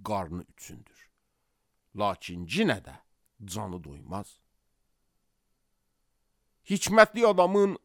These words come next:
səfehdən nə üstünlüyü var? Fağıra nə fayda var ki?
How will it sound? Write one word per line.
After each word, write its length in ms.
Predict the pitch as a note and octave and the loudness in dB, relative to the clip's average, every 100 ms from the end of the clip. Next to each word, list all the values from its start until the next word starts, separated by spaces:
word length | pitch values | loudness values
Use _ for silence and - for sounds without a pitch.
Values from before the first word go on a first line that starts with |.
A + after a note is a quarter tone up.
| - | -10
səfehdən 920 | - F#3 E3 D3 F#2 - C3 C#3 G#2+ - _ _ _ - | -2 2 2 0 -6 -4 -2 -2 -4 -14 _ _ _ -2
nə 160 | D#3 - | 0 0
üstünlüyü 680 | G#3+ - - G#3+ B2+ E2 C2 | -4 -6 -2 -2 -2 -6 -12
var? 180 | - - _ _ _ _ _ _ _ | -20 -20 _ _ _ _ _ _ _
Fağıra 540 | - G3+ G3+ G#3+ A#3+ G#3+ | 6 6 6 4 4 4
nə 160 | F#3 A#3 | 2 4
fayda 340 | A3+ B3 D#3 C#3+ | 6 4 4 2
var 220 | B2+ E2 | 2 2
ki? 240 | - F2 | -10 -14